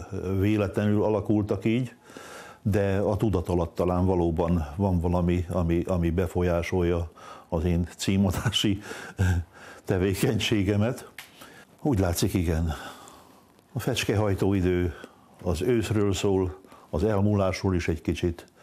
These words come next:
A vásártér pedig, hát, az emlékezés értelmében jeleníti meg az időt,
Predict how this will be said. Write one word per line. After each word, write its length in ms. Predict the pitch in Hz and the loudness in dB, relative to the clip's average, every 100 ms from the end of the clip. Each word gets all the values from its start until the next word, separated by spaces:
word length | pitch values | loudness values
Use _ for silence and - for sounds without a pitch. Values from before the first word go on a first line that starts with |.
| - - - - | -20 -20 -20 -6
A 380 | 85 85 82 78 73 _ _ _ _ _ _ _ _ _ _ _ _ _ _ _ - | -2 0 0 -2 -6 _ _ _ _ _ _ _ _ _ _ _ _ _ _ _ -8
vásártér 840 | 110 117 110 95 95 92 107 95 | -2 0 0 0 0 0 0 0
pedig, 320 | - 87 90 | 0 0 0
hát, 280 | - 98 98 | 0 -4 -4
az 200 | - 107 | -4 -2
emlékezés 840 | 104 98 90 87 90 80 85 82 - - 80 - - | 2 2 2 0 -2 0 0 0 -4 -6 -8 -14 -4
értelmében 760 | 101 90 95 87 90 85 92 | -2 0 0 2 2 2 2
jeleníti 560 | 90 92 92 90 85 92 | 2 2 2 2 0 0
meg 160 | 90 | 2
az 160 | 87 85 | 2 2
időt, 480 | 95 101 101 101 | 2 2 0 -2